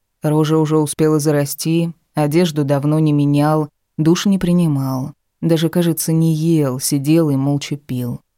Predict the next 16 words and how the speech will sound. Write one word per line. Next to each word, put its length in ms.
«Опять 420
со 100
стаканом?» 640
спросил 500
Северов, 460
который 340
решил 340
меня 240
навестить. 760
«Дам, 360
ты 240
когда 380
себя 280
в 60
руки 220
возьмешь?» 600